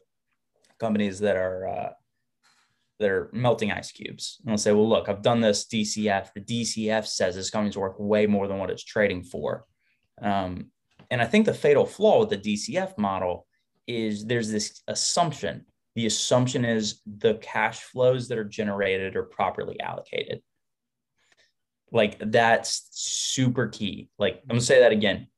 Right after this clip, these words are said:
The key, the fatal flaw with a D C F model is the assumption that the cash flows that are generated are properly allocated. And that is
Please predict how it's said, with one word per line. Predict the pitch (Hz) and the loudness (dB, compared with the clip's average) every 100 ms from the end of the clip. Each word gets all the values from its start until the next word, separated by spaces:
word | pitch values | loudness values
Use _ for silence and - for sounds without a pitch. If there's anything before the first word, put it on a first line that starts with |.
| _ | _
The | - 117 - | -2 -2 -2
key, | - - 131 131 131 135 135 131 _ _ _ _ | -12 -4 0 4 4 4 2 -6 _ _ _ _
the | 107 | -2
fatal | 104 - 117 127 135 | -2 2 4 6 4
flaw | - 123 110 104 101 | 2 4 6 6 4
with | 104 101 | 0 -6
a | |
D | 90 107 113 | -6 -4 -4
C | - 120 | 0 2
F | 110 113 | 2 0
model | 104 98 95 95 - _ - | -2 -2 -2 -4 -6 _ -14
is | 110 | -8
the | 101 | -6
assumption | 90 - - 123 123 135 127 117 | -4 -2 2 4 2 2 0 0
that | 104 | -2
the | |
cash | - - 117 127 139 | -8 -6 0 0 -2
flows | - 139 143 127 | 2 6 6 6
that | 123 | 4
are | 131 139 | 4 4
generated | 131 131 107 98 95 95 - | 2 0 0 0 -2 -6 -6
are | 98 90 | -6 -6
properly | - - 104 104 101 101 82 | -8 0 2 4 2 2 0
allocated. | 90 82 78 - - - - _ _ _ _ _ - | -2 -2 -6 -10 -8 -10 -12 _ _ _ _ _ 0
And | 107 104 | 4 4
that | 110 113 123 - | 4 4 2 0
is | 110 101 - | -2 -2 -8